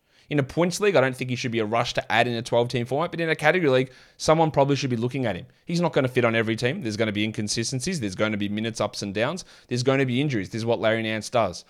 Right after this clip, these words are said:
But his strengths in those categories make him someone to look at, and if that makes sense in your team, go and grab him. No problem with that at all. Kyle Anderson, one of the most added players. Yep, look, probably should have been added weeks ago. People are just sort of coming around now. I guess the back spasm issue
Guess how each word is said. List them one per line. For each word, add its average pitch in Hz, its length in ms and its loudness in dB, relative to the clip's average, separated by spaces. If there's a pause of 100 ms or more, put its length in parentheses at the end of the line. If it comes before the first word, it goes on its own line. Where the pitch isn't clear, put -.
(260)
But 117 320 4
his 117 200 -4
strengths - 560 0
in 131 120 0
those 120 200 2
categories 110 520 2
make 113 280 0
him 117 120 -2
someone 107 300 0
to 95 80 -8
look 123 200 2
at, 196 180 4 (180)
and 104 80 -6
if - 80 -8
that 131 180 2
makes 143 180 -2
sense 135 300 -4
in 127 80 -2
your 127 100 0
team, 131 240 -2
go 123 160 6
and 117 140 -2
grab 110 180 4
him. 85 120 -8 (280)
No 113 180 0
problem 110 280 0
with 98 80 -2
that 101 160 2
at 95 80 -2
all. 82 160 -6 (960)
Kyle 151 240 8
Anderson, 156 300 0
one 139 80 -2
of 135 40 -4
the 139 60 -4
most 139 180 2
added 139 200 2
players. 139 280 4
Yep, 123 280 2 (120)
look, 104 160 -12
probably 117 200 0
should 127 140 -4
have 113 40 -2
been 117 160 2
added 117 300 4 (340)
weeks 127 240 -2
ago. 123 240 6 (600)
People 107 180 -2
are - 20 -6
just 113 300 -2
sort 110 160 -2
of 104 160 -12
coming 120 280 -2
around 113 200 0
now. 117 160 2
I 117 60 2
guess 123 340 0
the 110 100 -4
back 120 320 2
spasm 120 380 2
issue 117 340 -2